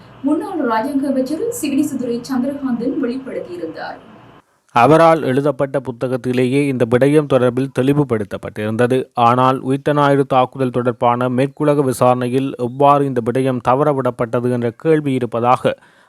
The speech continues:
Speaker 2: இராணுவ ஆய்வாளர் அருஸ் தெரிவித்துள்ளார். அத்துடன், உயிர்த்த ஞாயிறு தாக்குதல் தொடர்பான விசாரணையில் மேற்குலகம் ஐ எஸ் ஐ எஸ் அமைப்புடன் நின்றுவிட்டதாக அவர் சுட்டிக்காட்டியுள்ளார்.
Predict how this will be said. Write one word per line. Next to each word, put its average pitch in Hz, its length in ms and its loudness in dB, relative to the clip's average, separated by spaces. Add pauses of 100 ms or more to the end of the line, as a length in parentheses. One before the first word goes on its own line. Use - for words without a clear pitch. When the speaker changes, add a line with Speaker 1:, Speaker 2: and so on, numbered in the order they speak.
(100)
Speaker 2:
இராணுவ 139 460 4
ஆய்வாளர் 127 580 4
அருஸ் 120 300 0
தெரிவித்துள்ளார். 113 580 2 (360)
அத்துடன், 147 400 -2
உயிர்த்த 139 280 0
ஞாயிறு 135 320 2
தாக்குதல் 127 400 0
தொடர்பான 127 460 0
விசாரணையில் 127 560 0
மேற்குலகம் 131 520 0 (120)
ஐ 127 40 -2 (120)
எஸ் 127 160 2
ஐ 127 100 0
எஸ் 123 160 -2
அமைப்புடன் 123 420 -2
நின்றுவிட்டதாக 123 760 0
அவர் 120 260 -2
சுட்டிக்காட்டியுள்ளார். 120 920 0